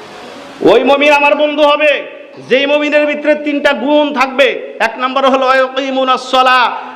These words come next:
যেই মুমিন সালাত কায়েম করে, সালাত আদায় করে, সালাত কায়েমের আন্দোলন করে। ওয়ায়ুতুনাজ যাকাত,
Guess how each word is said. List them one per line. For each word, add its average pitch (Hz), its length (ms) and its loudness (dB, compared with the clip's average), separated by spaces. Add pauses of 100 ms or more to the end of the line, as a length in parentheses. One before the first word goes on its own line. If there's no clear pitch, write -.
(120)
যেই 240 180 2
মুমিন 240 300 -4
সালাত 240 440 0
কায়েম 233 260 0
করে, 233 340 0 (300)
সালাত 233 340 2
আদায় 233 280 2
করে, 233 280 0
সালাত 220 360 0
কায়েমের 220 320 0
আন্দোলন 220 440 0
করে। 214 420 0 (300)
ওয়ায়ুতুনাজ 262 760 0
যাকাত, 247 680 0